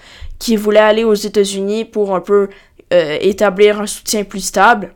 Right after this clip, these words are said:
Mais là, dès que les, ils ont appris que les États-Unis allaient s'abstenir sur la résolution,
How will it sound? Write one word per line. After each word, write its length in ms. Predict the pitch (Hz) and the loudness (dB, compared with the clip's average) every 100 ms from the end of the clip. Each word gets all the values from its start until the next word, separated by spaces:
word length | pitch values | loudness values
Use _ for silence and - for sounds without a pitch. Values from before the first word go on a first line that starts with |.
| - | -12
Mais 240 | 180 196 | -2 2
là, 300 | 196 294 269 - | 6 6 4 -6
dès 360 | 180 220 233 | -2 0 0
que 120 | - | -4
les, 260 | 208 190 175 | -4 -4 -6
ils 100 | 190 | -4
ont 180 | 196 190 | -4 -2
appris 360 | 190 185 - 208 | -4 -4 -10 -10
que 160 | - | -6
les 160 | 196 190 | -4 -4
États-Unis 520 | 185 185 190 208 214 - | -4 -4 -4 -6 -8 -4
allaient 400 | 196 185 208 214 - - - | 0 2 0 -4 -18 -20 -16
s'abstenir 880 | - 240 - - 208 196 202 214 214 | -4 -2 -2 -4 -4 -2 0 0 -2
sur 400 | - 214 214 208 | -4 0 0 0
la 140 | - 185 | -4 -6
résolution, 720 | 190 185 170 170 - 214 | -6 -6 -6 -8 -4 -6